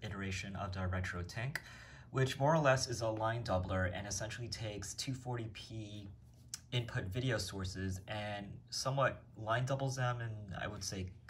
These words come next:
kinda upscales to four eighty p, uh, if that is kind of the simplest explanation I can provide.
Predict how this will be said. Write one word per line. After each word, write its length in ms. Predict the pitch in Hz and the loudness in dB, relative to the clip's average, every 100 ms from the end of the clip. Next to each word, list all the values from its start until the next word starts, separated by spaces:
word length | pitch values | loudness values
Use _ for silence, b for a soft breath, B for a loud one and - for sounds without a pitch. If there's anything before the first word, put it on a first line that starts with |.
| - | -2
kinda 220 | - 107 - | 0 4 6
upscales 640 | 120 - - 123 120 117 | 4 4 2 4 4 2
to 260 | - 120 98 | -4 -6 -6
four 280 | 95 110 107 | -6 -2 -2
eighty 160 | 104 101 | -2 -6
p, 440 | 107 110 151 139 - - - | -6 -2 -2 -2 -6 -14 0
uh, 220 | 98 95 92 92 - - B B B B - | 4 4 2 -2 -10 -14 B B B B -8
if 80 | - | 8
that 140 | 104 | 8
is 160 | 107 98 | 8 2
kind 200 | 107 101 | 0 0
of 60 | |
the 60 | 98 | 0
simplest 360 | - 92 90 87 | -2 -2 -2 -2
explanation 560 | 85 - 98 95 90 | -2 -4 -2 -2 0
I 80 | 92 | 0
can 160 | 92 - | -2 -6
provide. 480 | 92 95 95 104 | -2 2 2 0